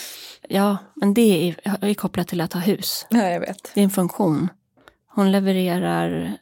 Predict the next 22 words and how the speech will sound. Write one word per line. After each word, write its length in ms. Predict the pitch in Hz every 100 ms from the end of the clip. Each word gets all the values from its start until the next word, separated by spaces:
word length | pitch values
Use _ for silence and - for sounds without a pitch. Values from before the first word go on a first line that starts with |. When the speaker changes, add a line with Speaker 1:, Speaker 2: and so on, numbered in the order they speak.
| -
Speaker 1:
alltså 240 | 202 -
hon 560 | 175 170 180 196 185 - -
dödar 200 | 202 175
Speaker 2:
Döda 280 | 196 180
Speaker 1:
ju. 80 | 165
Speaker 2:
fåglar. 520 | 165 190 190 202 - - _ -
Speaker 1:
Ja, 260 | 220 220
men 200 | 196 196
också 260 | 180 190 190
råttor 400 | 190 - _ -
och 80 | 185
sånt. 340 | - 196 - - _ _ _ _ - - - -
Eller, 320 | 170 147 139 - 151 151 165 - - _ _ - 156
mm, 260 | 165 - - -
skogsmus 600 | - 190 - - 165 -
då, 120 | 170
men 240 | 170 175 - _ _ _ _
det 80 | 196
kan 180 | - 185
ju 80 |
bli 320 | 180 214 233 180
råttor. 540 | 190 - - 131 185